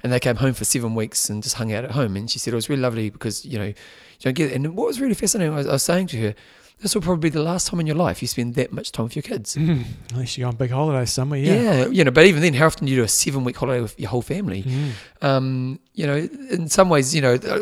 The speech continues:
Speaker 1: of, tragic times are hard, but also there's some beauty that comes out of it as well, isn't there?
Speaker 2: I have a, and a lot of people <laughs> sympathise with this. I have an eleven-year-old daughter who now thinks she's about fifteen.
Speaker 1: Oh, is it happened, is it?
Speaker 2: And pain in the ass.
Speaker 1: <laughs> It's only so,
Speaker 2: Pain
Speaker 1: it's
Speaker 2: in
Speaker 1: only
Speaker 2: the ass.
Speaker 1: just begun.
Speaker 2: <laughs>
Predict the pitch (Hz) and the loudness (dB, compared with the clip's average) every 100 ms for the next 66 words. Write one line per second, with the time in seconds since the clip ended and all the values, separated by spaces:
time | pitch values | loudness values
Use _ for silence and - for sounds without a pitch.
0 | - - - - - 185 - - 147 131 | 0 -2 -2 0 6 6 4 0 0 0
1 | 123 127 196 120 107 190 110 107 - 131 | -2 -6 -2 -2 2 2 2 -2 -4 -2
2 | 147 139 113 117 - 131 170 135 120 113 | 0 0 -4 -6 -6 -4 -4 -4 -4 -6
3 | 110 107 123 131 160 156 123 98 - _ | -6 -6 -6 -4 -2 -2 -2 -4 -6 _
4 | 170 156 147 147 175 160 156 156 160 151 | 4 6 6 2 4 6 10 10 10 10
5 | 147 - 160 - 160 147 143 202 233 151 | 10 8 4 8 10 10 8 4 6 6
6 | 139 131 139 139 135 135 127 147 170 233 | 6 6 6 6 6 6 8 8 8 6
7 | 226 - 139 127 123 135 131 139 139 - | 4 4 6 6 6 4 4 2 -2 -2
8 | 127 123 127 - 139 - 170 269 165 196 | 0 2 2 2 0 4 4 8 12 12
9 | 208 180 165 233 240 185 165 220 247 - | 12 12 10 12 12 12 12 12 10 4
10 | - - - _ _ - 143 120 110 107 | -16 -20 -20 _ _ -2 0 0 -2 -2
11 | 104 135 - 233 - 254 - 302 285 - | 4 4 8 10 12 10 12 12 10 8
12 | 185 277 294 302 254 208 185 - 180 190 | 6 6 6 10 10 8 4 6 6 6
13 | 196 202 175 151 143 131 127 214 - - | 6 8 10 10 12 10 10 10 8 10
14 | 302 226 214 240 240 247 247 247 262 254 | 10 12 12 12 10 8 8 8 6 4
15 | 262 254 | 2 4